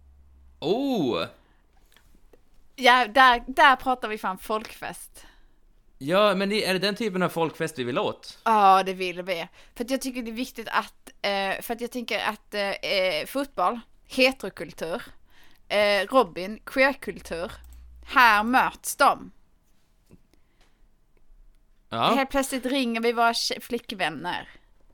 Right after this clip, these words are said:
Speaker 1: <laughs>
Speaker 2: och, och gör slut för att Robin säger det.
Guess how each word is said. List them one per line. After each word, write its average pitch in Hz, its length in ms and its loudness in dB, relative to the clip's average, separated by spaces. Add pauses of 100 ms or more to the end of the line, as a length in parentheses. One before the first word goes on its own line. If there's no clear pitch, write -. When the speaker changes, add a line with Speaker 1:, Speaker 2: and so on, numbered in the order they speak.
(220)
Speaker 1:
<laughs> - 600 -20
Speaker 2:
och, 202 420 -2
och 196 160 -2
gör 196 140 0
slut - 600 -12 (140)
för - 80 -2
att 214 80 -2
Robin 196 360 -2
säger 185 320 -4
det. - 140 -10